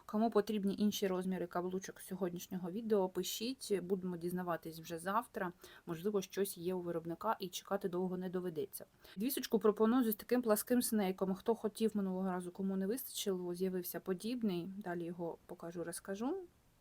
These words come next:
Комплект в оксидуванні, ось така фішка комплекту, сережки на довгих петлях. Неймовірно виглядає.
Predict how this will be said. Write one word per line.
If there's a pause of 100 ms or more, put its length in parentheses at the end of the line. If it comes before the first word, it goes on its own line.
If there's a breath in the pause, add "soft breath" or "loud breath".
(160)
Комплект
в
оксидуванні,
ось
така
фішка
комплекту,
сережки
на
довгих
петлях.
Неймовірно
виглядає.